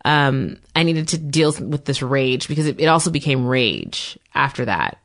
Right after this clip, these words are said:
You know, all of this rage. I, I went into a deep depression.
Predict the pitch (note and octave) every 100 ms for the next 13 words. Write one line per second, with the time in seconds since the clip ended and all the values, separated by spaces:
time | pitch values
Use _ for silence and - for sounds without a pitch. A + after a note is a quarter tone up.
0 | - D#3+ D3+ B2 - C#3 D3 C#3 C3 C3
1 | C#3 C3 B2+ C3+ C3+ - C3+ C#3 C#3 C#3
2 | C3+ B2+ C3 D#3 D3+ - - B2 - A#2+
3 | B2 B2+